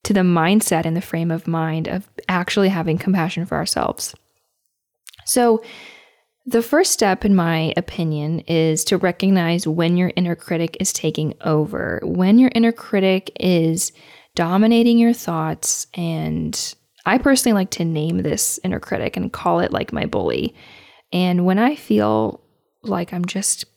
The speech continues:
bashing myself and I'm really being mean to myself, which I think setting impossible standards kind of is, because you're setting yourself up for failure, right? And that is a very mean thing. You would never do that to somebody in your life,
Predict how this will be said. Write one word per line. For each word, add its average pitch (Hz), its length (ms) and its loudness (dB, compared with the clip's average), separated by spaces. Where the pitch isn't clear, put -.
bashing 202 560 0
myself - 640 -4
and 185 80 -6
I'm 185 220 -2
really 339 280 6
being 190 240 4
mean 185 200 6
to 196 80 4
myself, - 600 -4
which 240 140 4
I 277 100 6
think 294 200 2
setting 208 320 4
impossible 190 480 0
standards 170 520 -2
kind 170 320 -4
of 165 100 -6
is, 175 300 0
because - 400 -2
you're 170 160 -4
setting 196 360 2
yourself 180 540 -2
up 156 240 -2
for - 300 -2
failure, - 560 -4
right? - 340 -4
And 196 160 4
that 233 160 4
is 240 120 2
a 175 40 2
very 196 400 4
mean 175 300 4
thing. 165 400 -2
You 208 140 6
would 208 100 6
never 190 240 2
do - 140 0
that - 200 -4
to - 80 -12
somebody - 360 -2
in - 80 -4
your - 100 -4
life, - 400 -4